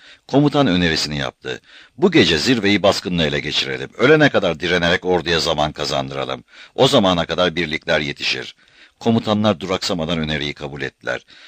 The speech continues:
"Öyleyse beyler, şimdi baskının ayrıntılarını konuşalım." Emir subayı peynir, ekmek ve kavun getirdi.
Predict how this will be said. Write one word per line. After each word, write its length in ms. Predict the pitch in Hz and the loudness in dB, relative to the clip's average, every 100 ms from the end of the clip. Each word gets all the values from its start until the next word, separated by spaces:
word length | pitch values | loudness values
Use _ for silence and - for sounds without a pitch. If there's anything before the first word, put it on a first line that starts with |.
| - - _ | -20 -20 _
"Öyleyse 420 | 120 147 160 127 | 6 6 6 4
beyler, 260 | 98 82 80 | 4 4 2
şimdi 300 | - 151 123 | 2 2 2
baskının 360 | 120 - 120 | 2 0 0
ayrıntılarını 640 | 113 92 92 87 90 85 85 | 2 2 0 -4 -6 -6 -6
konuşalım." 560 | 78 76 67 64 60 _ - | -6 -4 -4 -6 -10 _ -4
Emir 240 | 101 92 | -2 -2
subayı 340 | - 73 78 | -6 -6 -6
peynir, 380 | 80 87 82 78 | -4 -4 -4 -4
ekmek 360 | 76 - 82 - | -4 -4 -8 -6
ve 80 | 80 | -6
kavun 360 | 76 71 78 | -4 -4 -8
getirdi. 540 | 69 - 67 60 64 | -12 -16 -20 -20 -20